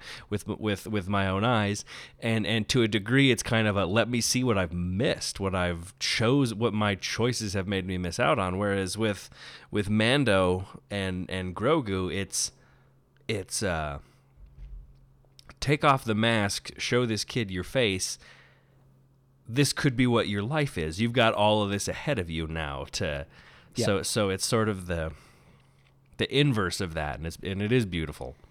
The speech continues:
Speaker 2: They're gonna separate at that moment.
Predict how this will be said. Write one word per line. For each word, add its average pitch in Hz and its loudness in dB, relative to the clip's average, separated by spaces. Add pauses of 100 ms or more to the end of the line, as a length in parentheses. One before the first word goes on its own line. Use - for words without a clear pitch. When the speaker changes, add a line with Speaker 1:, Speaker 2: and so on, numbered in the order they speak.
(640)
Speaker 2:
They're 185 8
gonna 214 4
separate 123 -2
at 101 -6
that 104 -2
moment. 104 -6